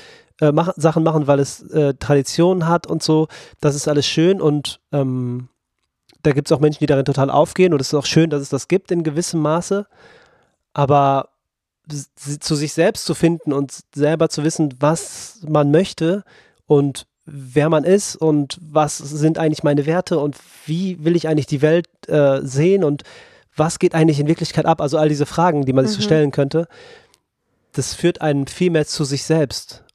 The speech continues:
Speaker 1: und dann auch zu viel mehr Zufriedenheit und zu viel mehr, äh, Ruhe und so.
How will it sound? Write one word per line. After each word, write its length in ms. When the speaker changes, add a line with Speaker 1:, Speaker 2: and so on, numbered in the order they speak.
Speaker 1:
und 200
dann 160
auch 140
zu 160
viel 180
mehr 140
Zufriedenheit 760
und 200
zu 120
viel 180
mehr, 360
äh, 40
Ruhe 560
und 160
so. 200